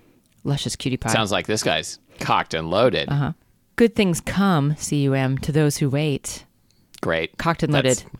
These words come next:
Speaker 1: You're
Speaker 2: top,
Speaker 1: all
Speaker 2: top
Speaker 1: talk.
Speaker 2: sexting, sexting there.
Speaker 1: You're all talk. "Meet me tonight, or I'm done." I groan and glare at my phone. "You're such an asshole," I say through gritted teeth. "You're such an asshole."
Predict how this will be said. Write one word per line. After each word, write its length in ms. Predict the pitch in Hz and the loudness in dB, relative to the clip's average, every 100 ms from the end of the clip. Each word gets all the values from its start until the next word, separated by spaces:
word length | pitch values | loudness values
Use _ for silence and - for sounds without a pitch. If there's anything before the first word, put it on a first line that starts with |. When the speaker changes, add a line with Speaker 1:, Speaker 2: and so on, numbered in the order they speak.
| - - - | -20 -12 2
Speaker 1:
You're 120 | 294 | 6
Speaker 2:
top, 80 | 370 | 6
Speaker 1:
all 60 | - | 4
Speaker 2:
top 380 | - 147 117 - | 4 4 4 2
Speaker 1:
talk. 200 | 76 71 | -4 -4
Speaker 2:
sexting, 240 | 78 69 | -6 -8
sexting 480 | - 78 71 - 69 | -4 -4 -4 -6 -6
there. 200 | 71 71 | -6 0
Speaker 1:
You're 140 | 220 233 | 2 4
all 100 | 170 | 2
talk. 440 | - 139 123 - | 2 2 2 2
"Meet 160 | 208 247 | 2 4
me 60 | 185 | 2
tonight, 400 | 175 147 127 - _ _ | 2 2 0 -4 _ _
or 180 | 185 - | 2 4
I'm 180 | 175 143 | 2 0
done." 480 | 143 127 113 101 - - _ _ _ _ _ - - | 0 0 -2 -4 -12 -20 _ _ _ _ _ -20 -4
I 80 | 180 | -2
groan 320 | 156 170 160 | 2 4 4
and 80 | 151 | 4
glare 200 | 143 143 | 2 2
at 60 | 139 | 2
my 140 | 135 | -2
phone. 420 | - 147 131 127 - - - | 0 0 2 0 -4 -8 -2
"You're 100 | 226 | 2
such 220 | 370 370 | 2 0
an 100 | - - | -4 -4
asshole," 680 | 165 160 - 160 131 117 - | 0 2 2 2 2 0 -2
I 80 | 143 | -6
say 200 | - 139 | -2 0
through 160 | - | -2
gritted 280 | 131 139 117 | -2 -2 -2
teeth. 380 | - 117 117 - - | -2 -4 -4 -16 -6
"You're 100 | 180 | -4
such 320 | 180 - 277 160 | -4 -6 -6 -8
an 80 | - | -6
asshole." 540 | - 127 - - - | -8 -6 -6 -8 -10